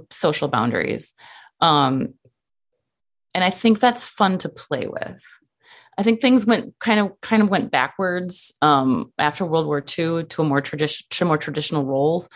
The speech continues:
But, like, there was, there was a lot of women entering the workforce, um, and, and going out and partying and having sex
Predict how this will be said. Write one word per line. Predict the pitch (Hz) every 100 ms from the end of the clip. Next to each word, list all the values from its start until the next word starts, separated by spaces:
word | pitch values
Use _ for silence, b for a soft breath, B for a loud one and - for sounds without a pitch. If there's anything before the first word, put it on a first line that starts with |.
| B B B -
But, | -
like, | 202
there | 214
was, | 220 202 - - _ _ -
there | 240
was | 226 233 233
a | 254
lot | 208 165
of | 160 156 156 -
women | 180 175 165 151 143 -
entering | 170 160 170
the | 156
workforce, | 143 135 - 147 139 139 - - - -
um, | 151 147 135 135 135 b b b b _ 190
and, | 202 196 196 180 - 202
and | 202
going | 214 208
out | - 170 170 -
and | 165
partying | - 165 165 165 151 143
and | - 147 147
having | 151 156 165
sex | - 156 - - -